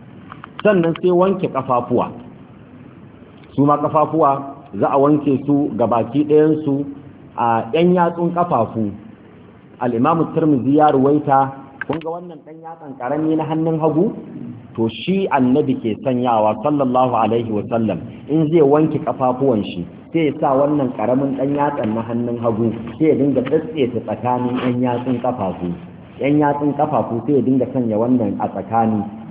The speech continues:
duk ya tsatsefe su. Shine takhlilu asabi'ir rijlaini kenan, tsefe ɗan yatsun ƙafafuwa.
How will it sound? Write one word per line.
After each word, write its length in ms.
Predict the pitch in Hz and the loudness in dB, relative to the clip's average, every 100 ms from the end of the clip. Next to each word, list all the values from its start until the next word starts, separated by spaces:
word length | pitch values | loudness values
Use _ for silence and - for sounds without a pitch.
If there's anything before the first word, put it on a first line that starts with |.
| - | 0
duk 140 | 139 135 | 2 4
ya 80 | |
tsatsefe 720 | 117 123 - 107 90 101 98 98 | 2 -2 -2 -4 -2 -2 -2 -4
su. 140 | 90 - - | -8 -10 -8
Shine 400 | - 139 123 95 | 0 2 2 0
takhlilu 520 | 113 - 110 131 127 | -4 -2 2 4 4
asabi'ir 600 | 95 101 123 120 107 98 | 2 0 -2 -2 -2 -8
rijlaini 640 | 92 90 101 110 113 98 85 | -10 -10 -8 -4 -4 -4 -4
kenan, 380 | 90 90 87 87 - - - | -2 -2 -2 -6 -12 -10 -2
tsefe 320 | 147 143 120 | 0 0 -2
ɗan 220 | 113 117 | -2 -2
yatsun 380 | 117 113 113 110 | -2 -2 -2 -4
ƙafafuwa. 680 | 110 117 123 - 101 - - | -4 0 -2 0 -2 -2 -8